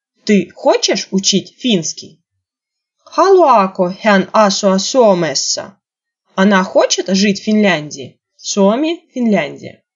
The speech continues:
Voitko hakea minut illalla? Voin. Ты можешь забрать меня вечером? Могу. Hakea, забирать. Voinko auttaa sinua?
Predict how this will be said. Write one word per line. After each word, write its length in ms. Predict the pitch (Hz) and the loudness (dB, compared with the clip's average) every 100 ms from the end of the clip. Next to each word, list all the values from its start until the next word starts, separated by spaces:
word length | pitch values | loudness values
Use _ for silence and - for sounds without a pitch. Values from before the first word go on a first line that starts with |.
| _ _ _ _ _ _ _ _ _ _ _ _ | _ _ _ _ _ _ _ _ _ _ _ _
Voitko 500 | 226 339 494 - 311 | -2 0 0 -2 -4
hakea 640 | 262 262 226 202 202 185 - | -2 2 2 2 -2 -2 -2
minut 420 | 247 226 202 196 _ - | -2 0 0 -4 _ -4
illalla? 840 | 294 240 190 160 151 147 151 165 _ _ _ | -2 0 0 0 -4 -8 -12 -18 _ _ _
Voin. 460 | - 285 262 247 254 _ _ _ _ _ _ _ - | -2 0 2 -2 -6 _ _ _ _ _ _ _ -4
Ты 160 | 254 220 | 0 2
можешь 400 | 233 392 466 285 | 2 2 2 0
забрать 420 | 233 226 208 196 | 0 0 0 2
меня 240 | 190 185 | 0 2
вечером? 520 | 190 175 - 160 143 - _ _ | 0 -2 -4 -10 -14 -20 _ _
Могу. 560 | 262 277 214 196 196 _ _ _ _ _ _ _ - | -4 -2 -2 -4 -6 _ _ _ _ _ _ _ -4
Hakea, 420 | 214 294 302 202 180 | 0 0 0 -4 -4
забирать. 640 | 185 214 208 160 - - _ _ _ _ _ _ _ _ _ _ _ _ _ - | -2 0 0 -2 -8 -18 _ _ _ _ _ _ _ _ _ _ _ _ _ -2
Voinko 440 | 226 392 571 381 - | 0 2 0 0 0
auttaa 540 | 285 254 208 202 - 196 | 2 2 2 -2 -2 -2
sinua? 600 | - 262 233 175 147 | -2 -2 -2 -2 -6